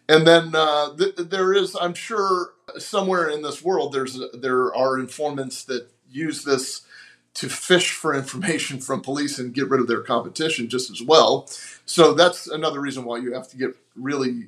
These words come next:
uh, down and dirty and make sure that you understand what their motivation is,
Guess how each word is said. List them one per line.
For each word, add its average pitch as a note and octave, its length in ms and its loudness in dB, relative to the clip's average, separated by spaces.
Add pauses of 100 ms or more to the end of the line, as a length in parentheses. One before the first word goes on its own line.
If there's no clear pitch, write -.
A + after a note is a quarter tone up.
(100)
uh, A2 180 -6
down C3 240 4
and A#2+ 100 -2
dirty A#2 280 0
and A2+ 100 -6
make A#2+ 140 -4
sure A#2+ 180 -4
that A2 100 -6
you A2 140 -2
understand A2+ 480 -6
what A2+ 160 -10
their A2+ 140 -6
motivation G#2 640 -4
is, A2+ 240 -8